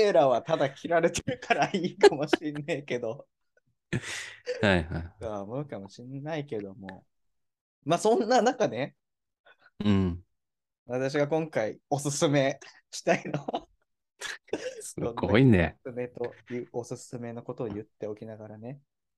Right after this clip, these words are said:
Speaker 2: うん。
Speaker 1: いやー、まあ、まさにね、その、最初にラインで聞かれた映画のことなんですけども。
Speaker 2: うん。
Speaker 1: 大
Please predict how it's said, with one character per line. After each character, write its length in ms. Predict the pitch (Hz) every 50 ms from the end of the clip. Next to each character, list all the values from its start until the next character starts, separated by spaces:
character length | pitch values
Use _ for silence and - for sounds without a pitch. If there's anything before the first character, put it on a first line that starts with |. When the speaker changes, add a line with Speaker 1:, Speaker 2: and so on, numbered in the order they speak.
| _ _ _ -
Speaker 2:
う 80 | 95 90
ん。 220 | 85 82 80 - _ _ _ _ _ _ _ _ _ _ _ _ _ _ _ _ _ _ _ _ _ _ _ _ _ -
Speaker 1:
い 100 | 123 127
や 640 | 131 139 143 135 131 127 127 123 123 123 120 117 117
ー、 20 |
ま 120 | 123 127 123
あ、 40 |
ま 140 | 120 143 -
さ 140 | - 139 117
に 120 | 104 98
ね、 200 | 101 110 131 143
そ 160 | 143 - 110 104
の、 200 | 101 98 101 98
最 220 | - 113 117 117
初 180 | 110 - 117 110
に 160 | 110 110 104
ラ 140 | 110 110 110
イ 100 | 110 110
ン 120 | 110 110
で 100 | 110 107
聞 160 | - - -
か 100 | - 110
れ 100 | 107 107
た 300 | - - 107 101 - - _ -
映 220 | 107 107 107 104 104
画 140 | 104 101
の 160 | 98 98 95 -
こ 140 | - - 107
と 220 | - 98 92 - _ _ _ _
な 80 | - -
ん 100 | - -
で 80 | -
す 120 | - - _
け 80 | -
ど 120 | - - -
も。 120 | - - _ _ _ _ _ _ _ _ _ _ _ _ -
Speaker 2:
う 100 | - 101
ん。 260 | 98 92 87 85 87 _ _ _ _ _ _ _ _ _ _ _ _ _ - - _ _ _ _ _ _ _ _ _ _ _ _ -
Speaker 1:
大 380 | - 123 127 147 165 160 151